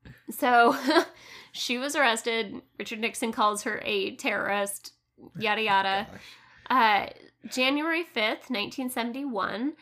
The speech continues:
Speaker 1: Angela pleaded innocent in the Marin County Superior Court,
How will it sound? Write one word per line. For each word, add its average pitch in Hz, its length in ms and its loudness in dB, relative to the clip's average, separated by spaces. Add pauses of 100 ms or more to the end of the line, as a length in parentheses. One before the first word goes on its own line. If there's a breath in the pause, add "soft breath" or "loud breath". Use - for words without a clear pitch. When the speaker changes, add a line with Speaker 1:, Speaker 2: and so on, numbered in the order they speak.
(400 soft breath)
Speaker 1:
Angela 240 520 -2
pleaded 277 460 -8
innocent 233 560 -6
in 247 140 -4
the 202 80 -4
Marin 202 400 -4
County 226 400 -8
Superior 208 560 -10
Court, 277 420 -8